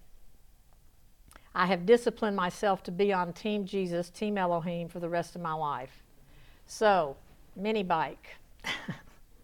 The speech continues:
If you want to ride with the big dogs, you gotta get off the mini bike and on the Harley Fat Boy.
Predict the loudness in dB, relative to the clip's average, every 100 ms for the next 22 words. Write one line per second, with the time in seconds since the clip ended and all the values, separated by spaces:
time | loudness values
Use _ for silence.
0 | -20 -20 -20 -20 -20 -20 -20 -20 -20 -20
1 | -20 -20 -20 -20 -8 -2 2 4 6 8
2 | 12 12 12 8 2 4 6 8 12 12
3 | 12 12 12 6 -6 -16 -18 -20 -20 -10
4 | 0 4 4 8 10 10 10 6 2 2
5 | 4 6 4 4 2 2 2 4 6 4
6 | 2 2 2 2 0 0 -4